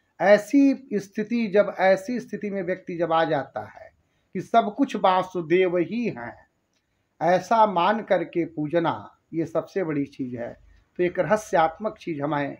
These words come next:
गीता के सातवें अध्याय में, गीता के सातवें अध्याय के महात्म का वर्णन करते हुए पद्म पुराण में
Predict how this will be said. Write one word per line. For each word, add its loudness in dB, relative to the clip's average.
गीता -6
के -10
सातवें -12
अध्याय -20
में, -20
गीता 2
के 0
सातवें 0
अध्याय 2
के -4
महात्म -2
का 0
वर्णन -4
करते -6
हुए -6
पद्म -6
पुराण -4
में -8